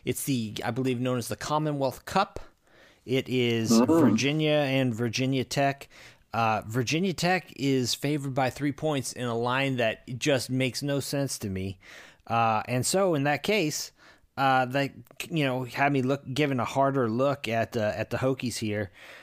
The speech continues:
Speaker 1: Um, I'm gonna go ahead and lay it just because, uh, you know, looking at this, first of all, there's revenge in this game. Uh, it's gonna be in Blacksburg. And,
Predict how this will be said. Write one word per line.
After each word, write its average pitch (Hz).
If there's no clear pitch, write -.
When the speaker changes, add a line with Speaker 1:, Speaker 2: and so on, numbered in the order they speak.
Speaker 1:
Um, 131
I'm 196
gonna 220
go 151
ahead 135
and 104
lay 131
it 139
just 165
because, 156
uh, 82
you 143
know, 131
looking 165
at 156
this, 160
first 180
of 147
all, 143
there's 123
revenge 135
in 156
this 147
game. 147
Uh, 117
it's 107
gonna 143
be 139
in 139
Blacksburg. 135
And, 135